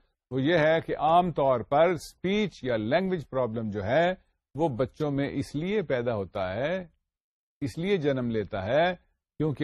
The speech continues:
ان میں کچھ جذباتی مسائل ہیں۔ Emotional problems give rise to speech or articulation problems.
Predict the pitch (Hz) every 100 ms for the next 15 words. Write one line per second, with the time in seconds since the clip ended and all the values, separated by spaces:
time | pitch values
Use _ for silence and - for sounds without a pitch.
0 | - 131 127 117 165 143 113 110 123 98
1 | 87 107 - 180 165 123 110 98 78 71
2 | - _ _ _ _ _ - 127 151 196
3 | 190 - 190 196 185 - 160 175 160 170
4 | 143 98 80 73 - _ _ _ _ _
5 | _ _ _ _ _ - 101 151 165 123
6 | 156 160 151 - 165 160 160 160 123 -
7 | - - 170 170 170 160 - 110 113 -
8 | 127 151 135 156 156 156 147 151 139 147
9 | 143 123 107 76